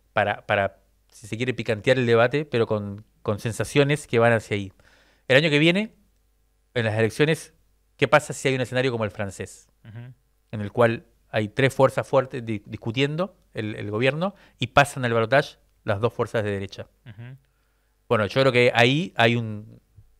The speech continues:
Speaker 1: momento en el cual, yo no sé si derrota histórica, pero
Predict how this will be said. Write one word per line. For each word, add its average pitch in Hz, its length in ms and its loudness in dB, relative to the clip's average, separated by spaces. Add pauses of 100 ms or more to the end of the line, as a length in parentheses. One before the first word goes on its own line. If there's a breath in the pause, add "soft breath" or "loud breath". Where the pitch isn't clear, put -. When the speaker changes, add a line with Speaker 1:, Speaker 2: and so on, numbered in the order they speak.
Speaker 1:
momento 135 840 -8
en 104 160 -16
el 101 140 -18
cual, 123 380 -4
yo 117 120 -10
no 107 80 -12
sé 113 80 -12
si 107 160 -12
derrota 98 320 -12
histórica, 131 640 -4
pero 95 240 -16